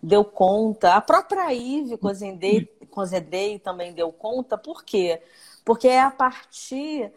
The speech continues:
do seu trabalho da, e do trabalho da Luciana que ela tá agora gravando uma websérie, é, é, a partir exatamente dessa energia e dessa construção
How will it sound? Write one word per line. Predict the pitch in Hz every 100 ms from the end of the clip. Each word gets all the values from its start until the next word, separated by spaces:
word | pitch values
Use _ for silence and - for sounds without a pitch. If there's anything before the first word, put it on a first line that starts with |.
| _ _ _ -
do | 196 214
seu | - 262 269
trabalho | 262 240 202 202 202 196
da, | 202 202 -
e | 196
do | 190
trabalho | 208 185 190 185
da | 185
Luciana | 180 185 - 180 190 247 269 208
que | - 214
ela | 208 208 226
tá | 226 233 233 240
agora | 220 185 208 214
gravando | 208 214 190 196 214 226
uma | 220 196
websérie, | 185 180 175 - 185 175 220 254 220 - _ _ _ _ _ - - _
é, | - 190 190 185 180 175 170 170 165 - - -
é, | 170 165
a | 180
partir | 185 208 - - 247
exatamente | 254 220 233 277 294 254 220 247 285 - 285
dessa | 247 202 226 233 254
energia | 240 262 277 233 185 175 208 254 294 294 277
e | 220
dessa | 220 226 247 247
construção | - 277 320 - 294 277 - 233 240 262